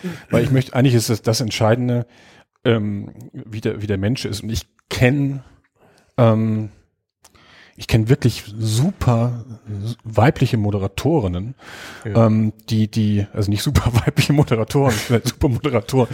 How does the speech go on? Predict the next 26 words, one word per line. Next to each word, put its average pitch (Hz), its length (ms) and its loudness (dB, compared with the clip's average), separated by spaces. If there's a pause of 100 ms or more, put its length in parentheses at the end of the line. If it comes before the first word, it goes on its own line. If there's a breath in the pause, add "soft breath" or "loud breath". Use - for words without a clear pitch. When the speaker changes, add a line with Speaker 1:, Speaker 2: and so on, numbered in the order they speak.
(300 loud breath)
Speaker 1:
die 107 80 -10
weiblich 120 320 4
sind, 127 200 0 (400 loud breath)
ähm, 117 360 0 (220)
die 110 160 -2
wirklich 131 300 0
so 127 80 0
einen 117 80 0
Raum, 123 440 0
äh, 113 360 2
wirklich - 360 -6 (120)
komplett, - 720 -2
äh, 113 420 0
befrieden, 123 560 0
wenn 107 80 2
die 104 80 2
da 104 140 4
nur 104 160 2
reinkommen 123 580 0
und, 110 320 -4
und - 140 -4
die - 60 -2
Speaker 2:
Ja. - 60 -6
Speaker 1:
ganz 127 300 -2
zurückhaltend, 120 680 0
ganz 120 400 -2